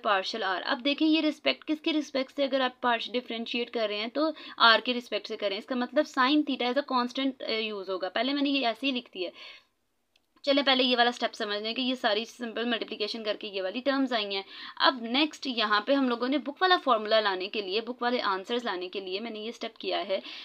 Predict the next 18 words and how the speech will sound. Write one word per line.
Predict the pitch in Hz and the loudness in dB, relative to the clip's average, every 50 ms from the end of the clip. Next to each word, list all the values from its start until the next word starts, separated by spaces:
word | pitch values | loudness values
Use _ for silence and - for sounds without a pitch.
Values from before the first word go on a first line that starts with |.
| - - - - - _ - | -18 -18 -20 -20 -20 _ 2
यहाँ | 269 302 285 302 330 330 | 4 6 8 8 8 8
पे | 339 370 | 8 4
अब | 370 294 277 | 2 4 8
क्या | 330 302 311 | 10 10 10
करना | 302 311 294 269 277 285 | 10 10 8 8 8 6
है | 294 | 6
हम | 277 262 | 6 6
लोगों | 247 247 269 | 6 6 6
ने, | 277 277 | 6 6
एक | 262 254 | 6 6
तो | - 294 | 4 2
इस | 302 294 285 | 2 4 2
नंबर | 269 254 233 226 | 2 2 2 2
को | 214 247 | 2 2
अंदर | 247 233 240 | 0 0 0
मल्टीप्लाई | 240 220 208 185 190 - 214 214 220 226 | 0 2 0 0 0 0 2 2 2 2
करना | 240 226 202 185 185 185 | 0 -2 -2 -2 -4 -6
है। | - | -2